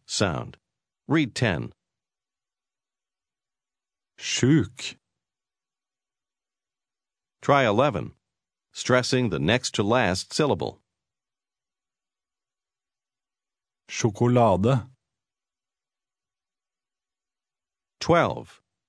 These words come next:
Speaker 2: Vi tar en sjanse.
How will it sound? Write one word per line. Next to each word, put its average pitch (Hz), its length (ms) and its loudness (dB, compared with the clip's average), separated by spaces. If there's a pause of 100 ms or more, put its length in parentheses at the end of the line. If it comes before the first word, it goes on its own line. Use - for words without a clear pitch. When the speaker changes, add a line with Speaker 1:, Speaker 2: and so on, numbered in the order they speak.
(3750)
Speaker 2:
Vi 113 180 2
tar 113 240 2
en 123 140 6
sjanse. 123 640 0